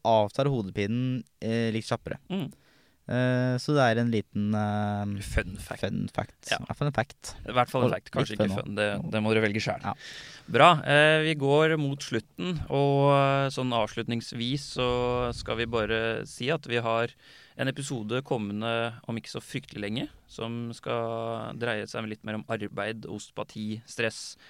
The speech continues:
Speaker 2: litt sånne ting. Eh, osteopati og arbeidslivet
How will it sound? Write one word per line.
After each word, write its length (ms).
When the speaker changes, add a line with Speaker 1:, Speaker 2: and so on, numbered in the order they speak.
Speaker 2:
litt 140
sånne 220
ting. 180
Eh, 320
osteopati 560
og 140
arbeidslivet 640